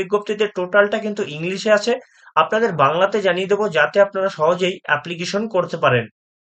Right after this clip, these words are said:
প্রথমে আপনারা দেখতে পাচ্ছেন পূর্ব মেদিনীপুর জেলার বিভিন্ন সাবডিভিশনে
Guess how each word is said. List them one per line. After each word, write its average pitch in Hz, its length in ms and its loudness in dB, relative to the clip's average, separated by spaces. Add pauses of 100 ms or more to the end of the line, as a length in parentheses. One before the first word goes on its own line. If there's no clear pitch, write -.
(1200)
প্রথমে 233 460 2
আপনারা 254 280 4
দেখতে 196 280 -2
পাচ্ছেন 160 280 0 (240)
পূর্ব 226 220 -2 (140)
মেদিনীপুর 240 520 0
জেলার 175 240 4 (100)
বিভিন্ন 233 300 -2 (200)
সাবডিভিশনে 175 720 0